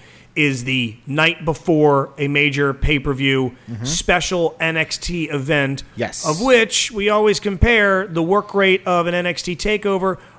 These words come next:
Speaker 1: versus the work rate and
Speaker 2: Right.
Speaker 1: presentation of next night's main roster card.
Speaker 2: Which isn't fair, but we do it anyway.
Speaker 1: It's unfair, but you know what? It is fair, 'cause it's the same machine. It's the same company. It's the same.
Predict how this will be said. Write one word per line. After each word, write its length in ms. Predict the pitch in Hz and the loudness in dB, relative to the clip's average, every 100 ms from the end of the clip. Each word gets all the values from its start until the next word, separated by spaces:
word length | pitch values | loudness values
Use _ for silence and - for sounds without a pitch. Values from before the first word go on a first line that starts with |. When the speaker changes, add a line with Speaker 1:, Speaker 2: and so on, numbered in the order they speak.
| - | -6
Speaker 1:
versus 480 | 170 170 165 165 | 0 0 0 -4
the 100 | 147 | -2
work 360 | 156 165 175 - | -2 0 -2 0
rate 300 | 175 156 151 | 2 2 0
and 80 | 165 | -4
Speaker 2:
Right. 60 | 113 | 0
Speaker 1:
presentation 680 | 151 143 147 143 139 156 147 | 0 0 -4 -2 -2 -4 -4
of 200 | 156 135 | -4 -4
next 400 | 139 143 143 - | -2 -2 -4 -6
night's 340 | 143 131 120 | -4 -4 -6
main 440 | 135 151 214 247 208 | -10 -6 -4 -4 -2
roster 480 | 151 139 123 - | 0 0 -2 -6
card. 240 | 123 139 135 | -6 -2 -2
Speaker 2:
Which 100 | 143 | 0
isn't 300 | 139 110 104 | -4 -4 -10
fair, 360 | - 113 92 | -6 -6 -6
but 160 | 92 104 | -10 -10
we 100 | 104 | -10
do 160 | 98 98 | -10 -8
it 60 | |
anyway. 380 | 92 90 76 240 | -8 -10 -8 -4
Speaker 1:
It's 120 | 262 - | -4 -4
unfair, 480 | 339 339 349 - 330 | -4 -4 -6 -4 -2
but 200 | 320 330 | -2 -4
you 60 | 359 | -2
know 100 | 359 | -2
what? 160 | 381 - | -2 -4
It 140 | 339 - - | -10 -10 -4
is 320 | 285 214 - | -2 -2 -4
fair, 260 | 160 117 - - | -4 -4 -8 -4
'cause 180 | 226 220 | 0 2
it's 160 | 233 - | 0 0
the 120 | 214 | -2
same 420 | - - 214 254 | -2 0 0 0
machine. 600 | 294 240 214 175 165 240 - - | -2 -2 -2 -4 -6 -10 -12 -2
It's 220 | 208 - | -2 0
the 160 | 202 180 | -2 -2
same 640 | - - 208 226 254 247 | -2 -2 -2 -2 -4 -8
company. 480 | - 196 190 190 208 | -4 -4 -2 -2 -2
It's 140 | 208 | -2
the 100 | 208 | -4
same. 560 | 165 - 208 226 240 | -4 -4 -4 -4 -4